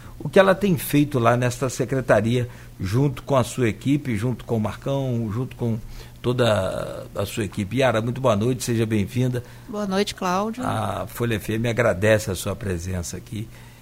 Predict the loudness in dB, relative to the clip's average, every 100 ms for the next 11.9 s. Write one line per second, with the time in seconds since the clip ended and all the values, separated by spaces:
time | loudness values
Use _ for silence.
0 | -20 -8 2 6 6 4 2 0 0 0
1 | 0 2 4 2 0 2 4 4 4 2
2 | 0 -2 0 0 2 0 2 4 4 4
3 | 2 2 -2 -14 -20 -20 -20 -4 2 4
4 | 4 2 4 4 2 2 0 0 0 0
5 | 0 2 0 2 2 2 -2 2 4 6
6 | 2 -2 0 0 0 -2 -8 -12 -20 -20
7 | -20 -6 0 2 4 8 8 8 6 4
8 | 4 2 2 2 2 0 2 2 2 2
9 | 0 0 -2 0 0 0 -2 -2 -2 2
10 | 2 2 -4 -8 -6 -2 -2 0 -4 -4
11 | -8 -4 -2 0 -2 -2 -2 -2